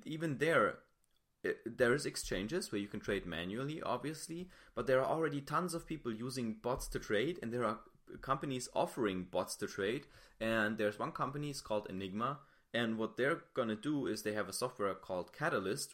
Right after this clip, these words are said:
where programmers can program algorithms to trade in certain patterns, and then you can invest in those bots, and they can trade for you and make a profit for you. It's insane, right?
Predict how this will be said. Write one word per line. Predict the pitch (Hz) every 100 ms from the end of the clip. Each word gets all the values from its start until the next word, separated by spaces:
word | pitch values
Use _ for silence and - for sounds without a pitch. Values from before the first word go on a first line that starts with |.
| -
where | 101 92
programmers | - - 180 247 92 80 92 120 -
can | 117 107
program | - 165 180 175
algorithms | 165 147 170 117 92 104 120
to | -
trade | - - 156 147
in | -
certain | 110 104 -
patterns, | 107 151 135 95 117 - - -
and | - 123
then | 110
you | 160
can | - -
invest | 101 101 127 165 -
in | 107
those | 101 92 90
bots, | - 107 - - -
and | 101 101
they | 123
can | - 120
trade | - 123 101 101
for | - - 175
you | 127 90 113
and | 101
make | 98 -
a |
profit | - 123 -
for | - 113
you. | -
It's | - -
insane, | 113 113 - 170 95 -
right? | 92 107